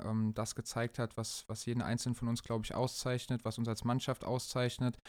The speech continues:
Und dann hat natürlich auch das Trainerteam, äh, einen großen Einfluss darauf. Ich mein, wir haben Anfang an der, oder von Anfang an der Quarantäne haben wir gesagt gehabt, es gibt zwei Möglichkeiten. Wir können dem Ganzen jetzt irgendwie nachtrauern, wir können das jetzt als Entschuldigung nehmen.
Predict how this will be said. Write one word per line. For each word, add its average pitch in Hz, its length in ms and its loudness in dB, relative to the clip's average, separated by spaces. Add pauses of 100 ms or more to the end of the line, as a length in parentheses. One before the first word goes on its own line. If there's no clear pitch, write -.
(320)
Und 113 640 6
dann 110 140 2
hat 113 160 0
natürlich 120 300 2
auch 113 80 2
das - 180 -2
Trainerteam, 117 640 4
äh, - 40 0
einen 104 460 -2
großen - 320 -2
Einfluss 104 320 -2
darauf. 101 380 -4
Ich - 100 -14
mein, 110 520 0
wir 107 240 -2
haben 113 400 2
Anfang 120 340 0
an 123 120 2
der, 117 240 2 (360)
oder 117 80 2
von - 140 -4
Anfang 117 280 2
an 117 140 4
der 113 260 2
Quarantäne 120 480 2
haben 117 120 4
wir 113 80 0
gesagt - 320 -2
gehabt, - 560 -2 (160)
es - 100 -8
gibt - 180 -4
zwei 113 160 4
Möglichkeiten. 135 640 2
Wir 117 80 0
können 120 180 2
dem 117 140 4
Ganzen 117 300 0
jetzt 113 140 0
irgendwie 120 220 2
nachtrauern, 127 580 2
wir 113 80 0
können 120 200 -2
das 117 140 0
jetzt - 140 -6
als - 160 -4
Entschuldigung 143 520 4
nehmen. 156 260 4